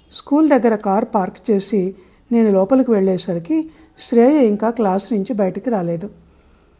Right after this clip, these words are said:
నాలాగే పిల్లల కోసం వచ్చిన తల్లులు చెట్ల కింద నీడన నిల్చొని చాలామంది కనిపించారు. అందులో శ్రేయ క్లోజ్ ఫ్రెండ్ నవ్య వాళ్ళ అమ్మ కూడా ఉంది.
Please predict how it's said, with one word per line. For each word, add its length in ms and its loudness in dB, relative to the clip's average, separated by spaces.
నాలాగే 640 2
పిల్లల 260 4
కోసం 380 -2
వచ్చిన 340 -4
తల్లులు 580 0
చెట్ల 220 0
కింద 220 0
నీడన 460 0
నిల్చొని 500 -2
చాలామంది 480 0
కనిపించారు. 640 -6
అందులో 440 -2
శ్రేయ 420 4
క్లోజ్ 380 2
ఫ్రెండ్ 520 -2
నవ్య 340 4
వాళ్ళ 260 0
అమ్మ 180 -4
కూడా 360 -4
ఉంది. 340 -4